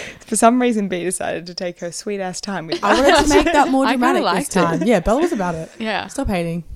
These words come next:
Speaker 1: All right. <laughs>
Speaker 2: Switch it up, y'all. Mm-mm.
Speaker 1: Well, fine, I'll start.
Speaker 3: Okay.
Speaker 1: I'll start with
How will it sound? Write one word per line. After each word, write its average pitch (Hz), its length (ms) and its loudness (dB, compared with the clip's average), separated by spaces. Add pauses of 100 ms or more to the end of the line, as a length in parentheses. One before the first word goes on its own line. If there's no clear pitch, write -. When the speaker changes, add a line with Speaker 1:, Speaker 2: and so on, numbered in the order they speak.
Speaker 1:
All 233 60 -4
right. 214 200 -6 (160)
<laughs> 269 500 -2 (460)
Speaker 2:
Switch - 320 2
it 262 100 6
up, 254 180 2
y'all. 220 520 6 (240)
Mm-mm. 277 300 -4
Speaker 1:
Well, 254 260 2
fine, 214 260 2
I'll 180 140 0
start. - 380 -4 (200)
Speaker 3:
Okay. 202 460 -12 (560)
Speaker 1:
I'll 220 160 2
start 185 460 0
with 175 360 -4